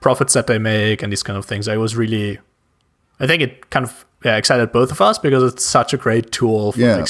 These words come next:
Speaker 2: what excited
Speaker 1: social
Speaker 2: me the
Speaker 1: good and
Speaker 2: most was
Speaker 1: change.
Speaker 2: that he's like, and this is
Speaker 1: But,
Speaker 2: what
Speaker 1: uh,
Speaker 2: I want to, I don't want to accumulate wealth, you know? Like, you wanna, you wanna have your company to be entirely self-sufficient,
Speaker 1: Yeah.
Speaker 2: right? Like,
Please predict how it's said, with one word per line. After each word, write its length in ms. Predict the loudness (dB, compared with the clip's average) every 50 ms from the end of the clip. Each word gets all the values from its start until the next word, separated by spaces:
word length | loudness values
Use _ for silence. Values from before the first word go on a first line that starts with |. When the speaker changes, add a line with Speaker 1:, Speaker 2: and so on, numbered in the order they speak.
| 0
Speaker 2:
what 100 | 0 0
excited 340 | 0 2 2 2 4 4 4
Speaker 1:
social 60 | 4 4
Speaker 2:
me 120 | 4 4 4
the 100 | 4 2
Speaker 1:
good 20 |
and 160 | 2 2 0
Speaker 2:
most 200 | -2 -4 -6 -8
was 280 | -6 -2 2 2 2 4
Speaker 1:
change. 400 | 2 0 -2 -4 -8 -8 -4 0
Speaker 2:
that 220 | 2 2 2 2
he's 260 | 0 0 0 0 2 2
like, 200 | 2 2 2 -2 -8 -16 -18 -20 -20 -8 -2
and 140 | 0 2 2
this 100 | 2 2
is 100 | 2 0
Speaker 1:
But, 120 | 2 2
Speaker 2:
what 80 | 4 4
Speaker 1:
uh, 40 | 4
Speaker 2:
I 60 | 4
want 280 | 4 2 0 -2 -2 0
to, 120 | -2 0
I 80 | 2 2
don't 240 | 2 2 0 0
want 260 | 0 2 2 2 2 2
to 120 | 0 -2
accumulate 580 | -2 -2 -4 -2 -2 0 0 0 0 -2 -4 -4
wealth, 380 | -2 0 0 0 0 -2 -6 -12
you 60 | -12
know? 240 | -10 -10 -10 -12 -12 _ _ _ _ _ _ -14 -6 -4
Like, 180 | -4 0 2
you 100 | 4 4
wanna, 520 | 4 4 6 6 6 6 6 6 6 4 4
you 120 | 4 4 4
wanna 200 | 4 4 4 4
have 180 | 4 4 2
your 100 | 2 0
company 460 | 0 0 0 0 0 0 0 -2 -2
to 140 | -2 -2 -4
be 260 | -2 0 0 0 -2 -2
entirely 560 | -4 -4 -2 2 4 4 4 4 4 2 0
self-sufficient, 760 | -2 -2 -2 0 0 0 0 0 -2 -4 -6 -6 -6 -6 -4
Speaker 1:
Yeah. 60 | -4
Speaker 2:
right? 240 | -4 -4 -4 -6 -6
Like, 140 | -8 -8